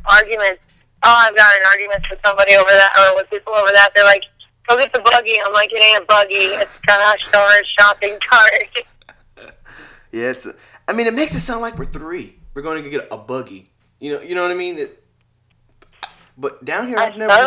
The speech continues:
Speaker 1: suppose.
Speaker 2: nobody call it anything different but a buggy. But different over there.
Speaker 1: No, you're right.
Speaker 2: Um, a washcloth?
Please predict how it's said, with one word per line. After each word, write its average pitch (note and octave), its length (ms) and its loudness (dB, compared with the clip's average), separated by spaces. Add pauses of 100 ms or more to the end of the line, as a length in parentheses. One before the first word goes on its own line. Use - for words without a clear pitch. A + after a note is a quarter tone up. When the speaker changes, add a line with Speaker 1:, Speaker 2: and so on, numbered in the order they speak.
(100)
Speaker 1:
suppose. - 40 -16
Speaker 2:
nobody D#3+ 380 -12
call C#3+ 260 -10
it B2 60 -12
anything C3+ 420 -16
different A2+ 480 -20
but A#2 180 -16
a G2+ 40 -16
buggy. C#3 420 -18 (2000)
But - 120 -20
different A2 280 -16
over G2+ 180 -14
there. G#2 340 -14
Speaker 1:
No, A#3+ 100 2
you're A#3 200 6
right. A3 340 2 (840)
Speaker 2:
Um, D3+ 480 -12 (1400)
a A#2 80 -12
washcloth? D#3 1000 -8